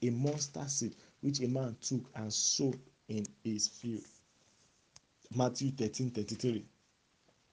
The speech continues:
The same Matthew thirteen, verse thirty-three. He said, "Another parable he spoke to them.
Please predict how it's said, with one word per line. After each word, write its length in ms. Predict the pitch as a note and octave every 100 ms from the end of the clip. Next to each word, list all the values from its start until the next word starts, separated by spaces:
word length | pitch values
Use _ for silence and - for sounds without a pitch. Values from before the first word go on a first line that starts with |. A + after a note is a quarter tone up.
| - -
The 80 | G#2+
same 240 | C3+ C#3
Matthew 260 | C3 C3+ B2
thirteen, 380 | C#3+ - A#2
verse 140 | G2+ G2
thirty-three. 500 | G#2+ G#2 - A2+ G2+ _ _ _ _ -
He 60 | A2+
said, 300 | B2+ C3 C3+ -
"Another 340 | A2 C3 D3+ D3
parable 580 | D3 D3 C#3 C3+ C#3+ C#3
he 100 | A#2+
spoke 480 | - - D3 C#3+ -
to 100 | A#2
them. 300 | A#2 G2